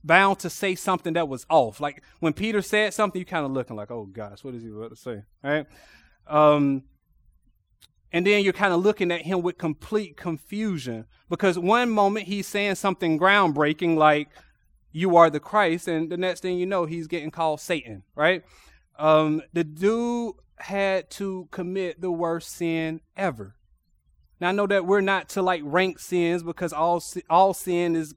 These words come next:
sin in God's eyes, right? But when we're talking about something that's, like, completely offensive, Peter had to commit one of the worst sins ever. He denied Christ, not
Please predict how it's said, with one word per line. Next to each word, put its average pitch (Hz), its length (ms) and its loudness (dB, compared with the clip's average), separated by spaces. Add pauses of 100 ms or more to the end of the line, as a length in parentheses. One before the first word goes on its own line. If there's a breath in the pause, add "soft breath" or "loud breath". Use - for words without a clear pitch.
(120)
sin 170 340 -4
in 151 120 -2
God's 156 400 2
eyes, 147 400 0
right? 165 240 0 (240 soft breath)
But 185 100 -2
when 196 60 2
we're 233 80 0
talking 226 240 -2
about 208 180 -2
something 196 300 -4
that's, 175 200 -6
like, 165 160 -8
completely 165 560 -8
offensive, 165 500 -10 (200)
Peter 233 200 -8
had 214 220 -8
to 170 120 -4 (640 loud breath)
commit 202 300 -6
one 208 120 -4
of 190 60 -6
the 180 100 -4
worst 196 440 -6
sins 196 480 -6 (360)
ever. 170 420 -4
He 190 340 -8
denied 196 760 -2
Christ, 202 600 -6
not 208 240 -2